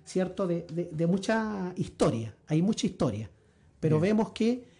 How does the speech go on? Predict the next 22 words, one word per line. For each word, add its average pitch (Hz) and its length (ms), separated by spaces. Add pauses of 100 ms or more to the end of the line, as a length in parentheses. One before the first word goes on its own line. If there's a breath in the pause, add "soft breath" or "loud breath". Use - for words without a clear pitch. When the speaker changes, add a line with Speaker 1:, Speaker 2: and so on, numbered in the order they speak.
(180 soft breath)
Speaker 1:
en 175 120
esa 196 180
historia 214 420
nuestro 175 300
profeta 190 520 (280 soft breath)
fue 180 200
protagonista, 160 840 (440)
porque 147 280
Dios 165 180
Speaker 2:
Perfecto. 185 40
Speaker 1:
le 170 80
fue 180 160
mostrando 175 640 (240 soft breath)
las 151 200
evidencias 156 680 (320 soft breath)
y 151 80
cómo 185 240
se 175 140
iban 175 200
cumpliendo 165 480
las 175 220
escrituras. 160 640